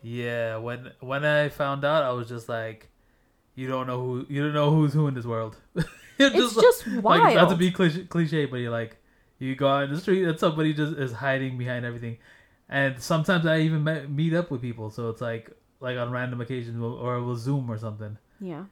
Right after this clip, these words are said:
Speaker 1: And then we, I never Zoomed or anything. We just, I just spoke with them back and forth. I didn't even think I spoke to them on the phone. But
Speaker 2: Very brief encounter.
Speaker 1: Yeah,
Speaker 2: But
Speaker 1: but I
Speaker 2: still.
Speaker 1: was like, "Yo."
Speaker 2: That connection and that experience is something that you can reflect on because it's wild.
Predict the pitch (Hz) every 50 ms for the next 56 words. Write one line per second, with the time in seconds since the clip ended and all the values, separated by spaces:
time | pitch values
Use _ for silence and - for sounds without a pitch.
0 | _ _ _ _ - 120 117 117 113 113 120 123 127 127 127 123 120 123 131 127
1 | 127 127 123 117 123 131 127 123 120 113 113 113 113 113 110 110 110 113 110 127
2 | 113 113 117 113 120 117 113 - - - 131 123 - - 113 110 107 107 107 113
3 | 104 - 117 110 113 113 107 - _ _ _ _ _ _ _ _ - 127 139 151
4 | 151 156 151 175 160 143 139 - 160 143 - 147 131 123 117 101 113 117 113 110
5 | 104 107 - _ _ _ _ _ _ _ _ _ _ _ _ - - 254 262 269
6 | 285 285 277 - - - 240 - 226 220 214 - 180 175 180 165 165 180 - -
7 | 208 - 117 113 117 117 117 117 113 113 110 110 - 302 269 - - 110 - -
8 | - 480 - - 113 107 107 107 107 107 107 110 110 110 110 110 110 107 107 107
9 | 110 110 110 110 104 101 - - - - - - - - - - 233 - 262 269
10 | 294 320 302 - 294 247 214 - - - 294 262 240 214 208 202 220 226 214 -
11 | - - 214 214 226 254 - 220 202 - 196 190 190 - 180 185 185 190 196 -
12 | _ _ - - 202 - - 208 202 - 220 202 175 170 175 - 190 214 - -
13 | 156 160 165 185 208 - - 185 - - 190 185 185 180 - - - _ 180 185
14 | 180 180 190 226 233 202 185 190 196 214 240